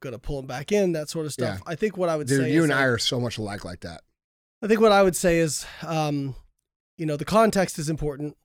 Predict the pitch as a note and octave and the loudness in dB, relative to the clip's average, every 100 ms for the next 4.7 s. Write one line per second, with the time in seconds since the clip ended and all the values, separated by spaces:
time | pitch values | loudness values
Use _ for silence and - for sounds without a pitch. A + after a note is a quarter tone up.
0 | - D#3 D#3 F#3 E3+ C#3 D#3 D3 C#3+ F3 | -6 0 2 2 0 0 -2 -2 -2 -2
1 | F3 D#3+ D#3 D3 D#3 D3 D3 C#3+ C#3 C#3+ | 0 -2 -2 -4 -2 -2 0 -2 -4 -6
2 | D3 D3 C#3+ B2+ E3 E3 D#3 C3+ B2+ C#3 | -6 -6 -6 -2 -2 0 -2 -4 -8 -10
3 | C3+ C#3+ _ - D#3 D3 D3+ D#3 D3 - | -10 -12 _ -4 -2 -2 -6 -6 -6 -6
4 | D3+ D3+ C#3+ C#3 C3+ C3 | -4 -2 -4 -4 -6 -8